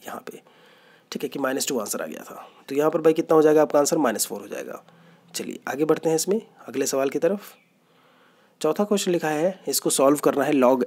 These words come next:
x plus five log y minus log z। इसको सॉल्व करना है तो log x plus log y to the power five। आपको पता है log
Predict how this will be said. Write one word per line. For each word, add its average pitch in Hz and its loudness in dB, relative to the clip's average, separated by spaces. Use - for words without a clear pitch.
x - 2
plus 135 -2
five 151 4
log 113 2
y 147 6
minus 117 -2
log - -8
z। 113 0
इसको - 0
सॉल्व 101 -2
करना 110 -6
है 107 -8
तो 107 -6
log 156 4
x 165 0
plus 151 -2
log 135 2
y 123 4
to 139 -4
the 117 -2
power 101 -2
five। 101 -2
आपको - -14
पता 143 -8
है 135 -12
log 117 -6